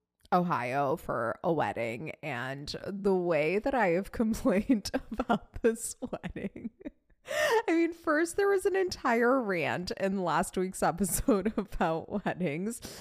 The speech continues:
and quite frankly, there might be another rant about weddings in this week's episode if I don't die from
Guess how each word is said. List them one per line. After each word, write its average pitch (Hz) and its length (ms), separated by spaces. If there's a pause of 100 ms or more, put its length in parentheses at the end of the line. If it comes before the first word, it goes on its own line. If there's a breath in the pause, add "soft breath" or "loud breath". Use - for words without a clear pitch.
(180 loud breath)
and 370 120
quite 427 240
frankly, 370 380
there 330 180
might 381 240
be 311 120
another 233 340
rant 185 320
about 170 240
weddings 170 420
in 214 160
this 330 240
week's 185 260
episode 170 540
if 196 160
I 202 120
don't 214 400
die 226 480
from 208 300